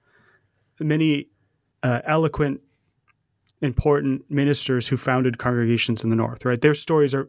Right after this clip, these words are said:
are fascinating, right? Many of them obtained liberty, you know, gained, gained their own freedom, uh, formed congregations,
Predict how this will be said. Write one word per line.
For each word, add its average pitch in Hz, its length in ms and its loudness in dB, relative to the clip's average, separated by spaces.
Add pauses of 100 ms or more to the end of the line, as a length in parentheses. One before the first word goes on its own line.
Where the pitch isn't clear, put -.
are 147 80 0
fascinating, 131 760 -2 (220)
right? 127 180 0
Many 139 220 0
of 143 80 2
them 131 380 0 (640)
obtained 143 720 0
liberty, 135 500 0 (320)
you 127 120 0
know, 110 180 0
gained, 151 400 0
gained 156 320 0
their 143 180 2
own 139 160 0
freedom, 127 540 -2 (600)
uh, 120 320 0 (260)
formed 151 320 0
congregations, 135 1000 -2